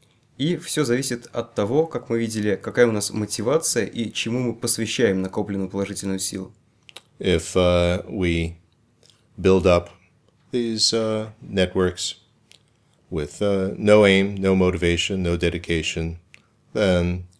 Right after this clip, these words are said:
Speaker 2: just perpetuates our samsaric existence.
Speaker 1: Если мы создаем эти системы, а,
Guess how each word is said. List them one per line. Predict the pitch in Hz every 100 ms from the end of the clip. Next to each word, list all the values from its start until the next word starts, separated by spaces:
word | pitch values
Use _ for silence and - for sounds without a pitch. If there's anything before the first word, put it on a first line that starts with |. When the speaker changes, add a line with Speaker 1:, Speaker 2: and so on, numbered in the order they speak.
| _ _
Speaker 2:
just | - 78 -
perpetuates | - - 82 - 87 76 -
our | - 107 104 104
samsaric | - 98 - 87 80 -
existence. | 92 85 98 - 107 - - _ _ _ _ _ _ _ _ - _ -
Speaker 1:
Если | 113 151 151
мы | 135 135
создаем | 127 113 123 123 101
эти | 113 - 101 95
системы, | - 101 - 107 101 92 - - -
а, | 104 98 92 90